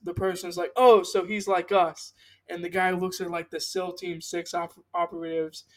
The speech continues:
and, like, all these high-level operatives, and he's like, "No, you're nowhere near th-, this guy. Like, you're, you're quite frankly a bunch of," and I'm not gonna say the word, but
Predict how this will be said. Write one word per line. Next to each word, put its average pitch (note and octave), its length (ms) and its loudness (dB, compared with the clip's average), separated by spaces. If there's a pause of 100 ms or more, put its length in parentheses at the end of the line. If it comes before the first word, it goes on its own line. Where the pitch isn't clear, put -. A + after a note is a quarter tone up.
(180)
and, E3+ 180 -6
like, D#3+ 140 -2
all F3+ 160 6
these F3 180 0
high-level E3+ 480 2
operatives, E3 640 -2 (320)
and F#3+ 140 -4
he's G#3 180 -4
like, F#3+ 160 0
"No, F#3+ 560 2
you're A3+ 180 -2
nowhere G3 440 2
near E3 520 -4 (140)
th-, E3 220 -8
this E3 300 -10
guy. - 340 -10 (120)
Like, D4+ 160 -2 (120)
you're, A3+ 340 0 (340)
you're B3 180 -2
quite B3 340 4
frankly G3+ 400 -2
a F3 80 -2
bunch F3 300 -4
of," D#3+ 260 -4 (340)
and F3 120 -8
I'm F3+ 100 0
not F3 120 -4
gonna D#3 140 -8
say E3+ 200 -8
the D#3+ 100 -6
word, D#3+ 420 -10
but - 180 -14